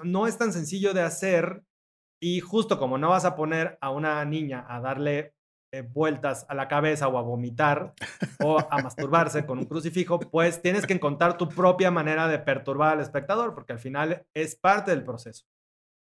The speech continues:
Speaker 1: Y, y para no hacer el pastelazo fácil, pues tienes que encontrar cosas. Y acá creo que hay un trabajo padre físicamente, pues
Speaker 2: Sí.
Speaker 1: a los personajes les pasan cosas físicamente.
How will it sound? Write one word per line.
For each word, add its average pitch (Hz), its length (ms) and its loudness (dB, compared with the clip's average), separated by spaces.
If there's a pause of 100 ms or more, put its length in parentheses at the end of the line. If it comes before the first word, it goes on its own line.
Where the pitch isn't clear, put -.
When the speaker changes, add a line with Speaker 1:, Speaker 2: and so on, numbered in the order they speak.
Speaker 1:
Y, 202 380 0
y 156 280 2
para 151 220 2
no 165 160 2
hacer 180 220 4
el 175 160 0
pastelazo 160 480 -2
fácil, 165 320 -2
pues 139 140 -12
tienes 135 200 -6
que 143 100 -6
encontrar 143 340 -4
cosas. 175 420 -2
Y 165 120 -2
acá 190 240 0
creo 208 120 0
que 202 80 -2
hay 196 80 2
un 190 80 -4
trabajo 175 400 0
padre 165 300 0
físicamente, 151 880 -6
pues - 140 -8
Speaker 2:
Sí. 135 140 8
Speaker 1:
a - 20 6
los 131 100 0
personajes 165 640 0
les 139 140 -8
pasan 147 360 -4
cosas 151 360 -2
físicamente. 147 720 -6